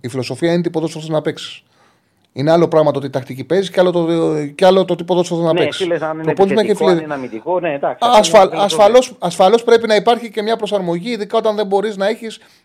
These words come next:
Speaker 1: την πιο ακριβή ομάδα και είναι διαφορετικό ποδόσφαιρο να παίξεις
Speaker 2: Ακριβώς,
Speaker 1: με
Speaker 2: μπράβο,
Speaker 1: καλύτερους
Speaker 2: μπράβο,
Speaker 1: και διαφορετικό
Speaker 2: μπράβο,
Speaker 1: να παίξεις
Speaker 2: ε,
Speaker 1: με
Speaker 2: βέβαια,
Speaker 1: χειρότερους.
Speaker 2: βέβαια, ναι, σωστά.
Speaker 1: Σε, σε αυτό που λες πάντως, στο ότι αν το παίζεις με το ζόρι την τακτική με τρεις χαφ,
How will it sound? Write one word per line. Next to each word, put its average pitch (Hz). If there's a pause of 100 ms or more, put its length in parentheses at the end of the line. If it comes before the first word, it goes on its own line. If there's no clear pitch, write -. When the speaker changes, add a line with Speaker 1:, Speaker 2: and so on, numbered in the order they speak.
(120)
Speaker 1:
την 180
πιο 202
ακριβή 175
ομάδα 208
και 214
είναι 202
διαφορετικό 175
ποδόσφαιρο 160
να 135
παίξεις 160
Speaker 2:
Ακριβώς, 165
Speaker 1:
με 123
Speaker 2:
μπράβο, 151
Speaker 1:
καλύτερους 180
Speaker 2:
μπράβο, -
Speaker 1:
και 190
διαφορετικό 175
Speaker 2:
μπράβο, 196
Speaker 1:
να 208
παίξεις 185
Speaker 2:
ε, 180
Speaker 1:
με 190
Speaker 2:
βέβαια, 185
Speaker 1:
χειρότερους. 104
Speaker 2:
βέβαια, 135
ναι, 143 (260)
σωστά. - (140)
Speaker 1:
Σε, -
σε -
αυτό 131
που 190
λες 190
πάντως, 139 (140)
στο -
ότι 127
αν 147
το 175
παίζεις 180
με 180
το 165
ζόρι 143
την 123
τακτική 120
με 151
τρεις 143
χαφ, 135